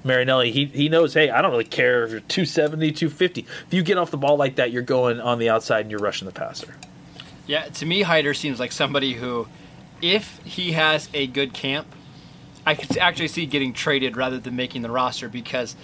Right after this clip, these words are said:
Speaker 2: his contract is so short. I, it's a one-year deal, and he has, like,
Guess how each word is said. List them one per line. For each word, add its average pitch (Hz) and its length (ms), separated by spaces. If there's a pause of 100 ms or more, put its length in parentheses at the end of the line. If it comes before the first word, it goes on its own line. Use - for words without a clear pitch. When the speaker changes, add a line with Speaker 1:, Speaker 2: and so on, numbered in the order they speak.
(160)
Speaker 2:
his - 140
contract 170 460
is 143 100
so 147 160
short. 123 400
I, 135 80
it's 143 240
a 139 80
one-year 147 480
deal, 127 480 (500)
and 120 240
he 131 100
has, 127 280
like, 113 280